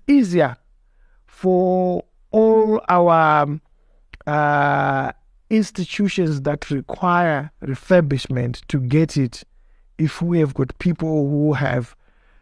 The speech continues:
uh, an international outlook." Uh, if, if you, Trevor Ncube, were, were a councillor for your area in Umsquindo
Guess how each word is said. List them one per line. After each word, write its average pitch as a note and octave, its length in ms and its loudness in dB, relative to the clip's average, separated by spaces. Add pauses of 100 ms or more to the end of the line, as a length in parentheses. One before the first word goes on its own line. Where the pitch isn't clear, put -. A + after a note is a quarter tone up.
(160)
uh, C#3+ 340 0
an E3 220 -2
international E3+ 720 -2
outlook." C3+ 680 -2 (800)
Uh, C#3+ 460 -2 (100)
if, - 300 -10
if F3+ 140 -6
you, A#3 180 2
Trevor G3 360 0
Ncube, D#3+ 300 -2
were, C#3 240 -4 (320)
were D3+ 380 2
a D3+ 60 -2
councillor F#3 500 0 (240)
for - 260 -2
your C3+ 640 -2 (200)
area G3 280 4
in D#3+ 100 0
Umsquindo C3+ 640 -2